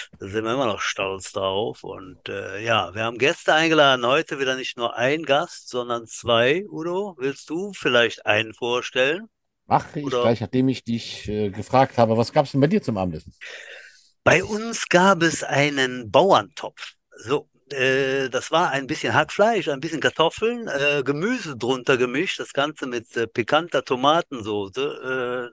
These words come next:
Speaker 1: äh, vereint und hat meine, äh, sehr, sehr gut kochende Frau zubereitet und, äh, ja, lecker.
Speaker 2: Hört sich
Speaker 1: So.
Speaker 2: auch gut an, ja.
Speaker 1: Ja,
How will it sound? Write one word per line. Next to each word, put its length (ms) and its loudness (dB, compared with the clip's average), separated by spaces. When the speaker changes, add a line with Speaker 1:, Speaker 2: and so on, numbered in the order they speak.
Speaker 1:
äh, 60 -20
vereint 720 0
und 320 4
hat 160 2
meine, 420 6
äh, 800 -2
sehr, 360 6
sehr 120 6
gut 220 -8
kochende 340 -2
Frau 460 6
zubereitet 720 2
und, 240 -12
äh, 120 -6
ja, 180 2
lecker. 400 -2
Speaker 2:
Hört 140 -20
sich 100 2
Speaker 1:
So. 100 2
Speaker 2:
auch 80 -4
gut 220 2
an, 280 -4
ja. 380 -12
Speaker 1:
Ja, 140 -2